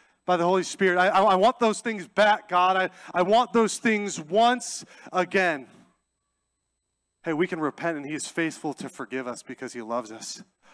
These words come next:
There's no condemnation. Maybe in your own heart, you've let things take root.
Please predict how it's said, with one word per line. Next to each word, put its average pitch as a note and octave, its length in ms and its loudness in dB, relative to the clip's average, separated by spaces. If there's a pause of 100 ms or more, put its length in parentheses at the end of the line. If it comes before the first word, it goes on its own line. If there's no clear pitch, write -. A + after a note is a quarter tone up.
(160)
There's D3 240 -4
no D#3+ 260 0
condemnation. C#3+ 840 -6 (280)
Maybe A3 360 2
in F#3+ 280 -2
your F3 260 0
own F#3+ 320 -2
heart, F3 420 2
you've D3 200 -8
let F3 320 0
things F#3 440 -4
take E3 320 -2
root. C#3 460 -4